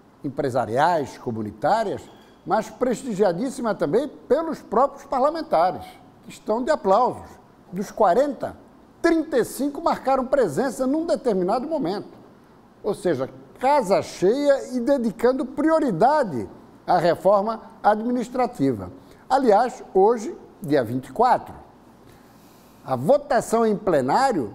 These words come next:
será no dia vinte e três, portanto, contagem regressiva de um mês para a votação. O que se observa pelas manifestações externas, pelas observações dos parlamentares,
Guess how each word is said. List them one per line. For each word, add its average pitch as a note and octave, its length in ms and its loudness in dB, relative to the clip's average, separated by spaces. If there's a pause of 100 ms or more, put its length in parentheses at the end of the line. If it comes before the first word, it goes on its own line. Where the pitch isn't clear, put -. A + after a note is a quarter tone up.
(120)
será F#3 360 2
no A#3 160 -4
dia A#3 160 2
vinte A3 260 -2
e E4 40 -12
três, A#3+ 380 2
portanto, A#3 600 -4
contagem B3 1040 0
regressiva B3 1300 0 (340)
de B2+ 180 -2
um B3 100 2
mês G#3+ 380 2 (240)
para F#3+ 200 4
a A#3 40 -2
votação. F#3 760 -2 (420)
O C#4 120 -2
que - 100 -16
se - 100 -4
observa E3 800 2 (400)
pelas C3+ 240 0
manifestações B2 800 -4
externas, D#3 720 0 (500)
pelas B2 340 0
observações D3+ 840 0
dos A#2+ 160 -10
parlamentares, C3+ 960 2